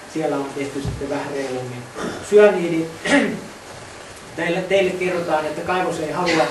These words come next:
halua käyttää syaniidia. Mutta, mutta niin kuin jos katsotte Australian pörssipapereita, niin siellä s-, kerrotaan, että, että tota, kaivoksen asiat,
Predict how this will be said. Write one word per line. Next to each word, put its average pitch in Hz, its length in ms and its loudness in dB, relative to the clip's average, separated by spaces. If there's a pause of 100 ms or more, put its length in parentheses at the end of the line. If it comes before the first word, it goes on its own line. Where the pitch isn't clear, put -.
(280)
halua 190 340 6
käyttää 160 380 2
syaniidia. 147 680 0 (520)
Mutta, 160 280 -2 (200)
mutta 165 200 -6
niin 160 140 -2
kuin 160 120 0
jos 165 120 2
katsotte 165 380 -2
Australian 160 600 2
pörssipapereita, 160 1300 0
niin 147 140 -4
siellä 160 260 2
s-, - 120 -4 (180)
kerrotaan, 156 560 0
että, 147 220 -2
että 147 340 -6
tota, 156 300 0 (240)
kaivoksen 165 360 -2
asiat, 175 320 0